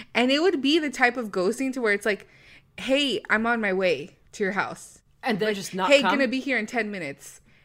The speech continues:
Speaker 1: And I wouldn't hear from him for, like, three months.
Speaker 2: What the
Speaker 1: Yeah,
Speaker 2: fuck?
Speaker 1: it was weird. And so he ended up telling me that I know that he had problems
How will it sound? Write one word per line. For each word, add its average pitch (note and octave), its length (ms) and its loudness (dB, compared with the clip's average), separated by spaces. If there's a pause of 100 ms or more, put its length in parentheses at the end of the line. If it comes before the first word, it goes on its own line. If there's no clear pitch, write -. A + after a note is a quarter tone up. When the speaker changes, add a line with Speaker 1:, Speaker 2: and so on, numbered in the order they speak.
(140)
Speaker 1:
And A3 160 0
I G3 100 4
wouldn't G3+ 260 -4
hear F#3+ 140 -2
from G3 160 -8
him G#3 160 -6
for, F#3+ 120 -6
like, F3+ 160 -4
three F3+ 300 -10
months. C#3 500 -14 (220)
Speaker 2:
What C#5 300 0 (180)
the - 220 4 (160)
Speaker 1:
Yeah, A#3 160 0
Speaker 2:
fuck? A#4 100 6
Speaker 1:
it C#5+ 160 6
was E4 220 2
weird. A3+ 400 0
And A#3 160 -6
so B3 440 0 (340)
he D4 220 -4
ended F4 180 -2
up B3+ 100 -6
telling B3 340 -6
me E3 420 -10 (160)
that F#3+ 320 -4
I A3+ 140 0
know B3 680 -4 (640)
that G3+ 320 2
he A3 160 0
had F#3+ 160 2
problems F3+ 680 0